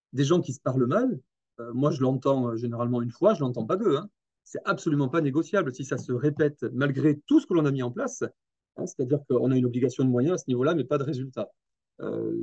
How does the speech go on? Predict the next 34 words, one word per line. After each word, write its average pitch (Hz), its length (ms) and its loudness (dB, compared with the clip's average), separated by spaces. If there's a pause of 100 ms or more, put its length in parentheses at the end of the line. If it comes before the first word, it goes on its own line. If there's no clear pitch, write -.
moi, 147 160 4
je 156 140 6
mets 165 160 8
tous 220 180 -2
les 208 80 4
moyens 185 240 4
en 160 120 4
œuvre 208 180 4
pour 170 160 -12
que 175 80 -2
ça 165 160 0
marche. 139 320 -2 (300)
Si - 140 0
malgré 185 320 4
ça, 131 360 -2 (260)
ça - 160 -6
ne 117 60 -4
marche 117 260 -6
pas, 208 320 0 (380)
ben 117 80 -4
ensuite, 120 260 -6
on 131 80 4
est 131 60 2
sur 123 160 -4
du 117 100 -6
disciplinaire 139 540 -2
avec 147 200 -2
les 131 80 0
personnes. 113 440 -10 (800)
On - 80 -4
peut 123 140 -2
pas 165 140 6
rester 139 360 2
avec, 113 200 0